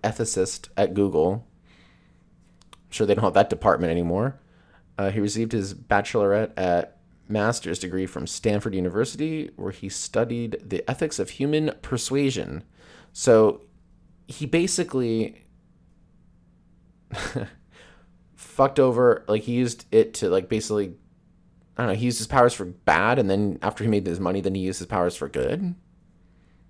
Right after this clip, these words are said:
That's the way to go, right? I don't know, I think the best, smartest thing anyone can do is uninstall that shit. I only really even use Twitter now.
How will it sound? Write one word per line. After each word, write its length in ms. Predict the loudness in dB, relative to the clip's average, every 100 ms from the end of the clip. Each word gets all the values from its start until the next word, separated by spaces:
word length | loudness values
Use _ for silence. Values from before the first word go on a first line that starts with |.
| _
That's 160 | -8 0
the 60 | 2
way 60 |
to 60 | 2
go, 180 | 2 2
right? 320 | 0 -4 -8 -14 -20 -20 _ _ _ _ _ _ _ _ _ _ _ _ _ _ _ _ _ _ _ -20 -20 _ _ _ -20 _ _ -20 _ _ _ _ _ _ _ _ _ -20 _ _ -10
I 60 |
don't 100 | -6
know, 60 | -6
I 40 |
think 160 | -4 -4
the 60 |
best, 240 | -2 -2 -2
smartest 340 | -4 -4 -4
thing 120 | -6
anyone 220 | -4 -4 -6
can 120 | -10
do 80 | -10
is 100 | -8
uninstall 520 | -8 -8 -10 -8 -8
that 120 | -8
shit. 360 | -8 -8 -8 -8
I 60 | -2
only 240 | -2 -2
really 320 | -4 -8 -10
even 240 | -12 -12 -12
use 240 | -12 -12
Twitter 280 | -12 -8 -8
now. 300 | -8 -8 -10